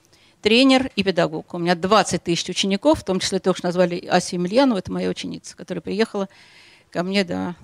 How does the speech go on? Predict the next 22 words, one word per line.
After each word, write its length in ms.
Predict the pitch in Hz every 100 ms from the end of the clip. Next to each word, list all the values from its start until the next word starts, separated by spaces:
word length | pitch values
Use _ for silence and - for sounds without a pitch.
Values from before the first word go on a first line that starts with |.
| -
из 180 | - 165
маленького-маленького 840 | 175 196 208 185 175 175 170 180
городка 460 | 170 175 - 233 294 - - - -
и 60 | 175
сказала: 400 | - 180 226 220
"Помогите 460 | 190 170 202 202
мне 80 | 180
стать 240 | - 180
звездой", 300 | 175 170 165
равно 220 | 170 226 240
как 200 | 175 175
и 20 |
Маша 260 | 175 -
Ситаль. 420 | 175 175 165 - - - -
Ну, 60 |
еще 200 | 302 254
огромное 280 | 196 190 185
количество 400 | 180 190 190 -
людей, 240 | 220 247 285
которых 320 | 185 185 180
не 80 | 185
показывают 460 | 190 190 170 165